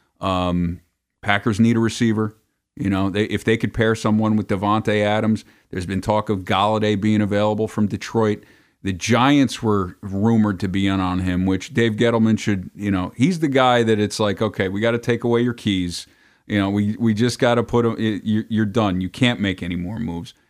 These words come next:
Galladay's a guy who's gonna, he may make eighteen, twenty million bucks a year next year. So, uh, it'll be interesting to see. And like I just said, it's more interesting these days than it used to be in the N F L 'cause there's a lot more activity than there used to be.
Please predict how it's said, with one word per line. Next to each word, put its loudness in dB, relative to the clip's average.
Galladay's 2
a 0
guy 2
who's 0
gonna, 0
he 2
may 4
make 0
eighteen, -2
twenty -2
million -2
bucks -6
a -4
year -6
next -6
year. -6
So, -2
uh, -2
it'll 2
be 2
interesting 0
to -2
see. 0
And 4
like 4
I 2
just -2
said, 2
it's -4
more 4
interesting 0
these 2
days -2
than 4
it 2
used 2
to -2
be -4
in -4
the -4
N -6
F -8
L -2
'cause -8
there's -4
a -2
lot 2
more 0
activity -2
than -8
there -8
used -12
to -20
be. -20